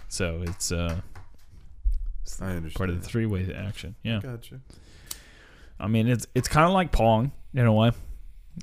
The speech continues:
Speaker 1: in a way, though with, like, hoops and, and shafts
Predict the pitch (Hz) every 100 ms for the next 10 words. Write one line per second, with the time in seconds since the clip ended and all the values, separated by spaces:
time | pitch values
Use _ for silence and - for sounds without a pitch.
0 | - - 139 147 147 120 92 - - -
1 | - - - - - 87 104 107 101 -
2 | 85 - 123 - - - - - - -
3 | - 95 85 92 - - - 95 - 107
4 | 110 110 -